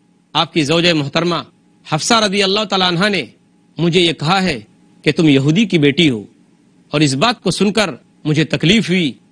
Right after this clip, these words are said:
इसलिए मैं रो रही हूँ।" देखिए, अल्लाह के रसूल सल्लल्लाहु अलैहि वसल्लम एक मिसाली शौहर हैं और उनकी बीवी हफ्सा रज़ी अल्लाह तआला अन्हा एक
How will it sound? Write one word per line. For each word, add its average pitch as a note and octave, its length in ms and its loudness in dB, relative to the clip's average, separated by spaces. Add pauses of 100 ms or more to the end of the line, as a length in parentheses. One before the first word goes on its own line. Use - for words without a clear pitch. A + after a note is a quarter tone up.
(120)
इसलिए G3 280 2
मैं F3 120 -2
रो D3 120 0
रही C3+ 200 0
हूँ।" A#2+ 180 -8 (640)
देखिए, C4 300 2
अल्लाह G#3+ 340 0
के G#3+ 140 0
रसूल G3 280 0
सल्लल्लाहु F3 300 -2
अलैहि F#3 100 -4
वसल्लम F3+ 260 -2 (380)
एक G#3 200 0
मिसाली F#3+ 440 2
शौहर D#3 300 0
हैं G#2+ 260 -12 (540)
और G3+ 400 -2 (360)
उनकी G#3 300 4
बीवी A#3 360 2 (420)
हफ्सा D#3 300 -2
रज़ी E3+ 200 -2
अल्लाह F3 280 -2
तआला E3+ 240 -2
अन्हा E3 280 0 (560)
एक A#3 220 0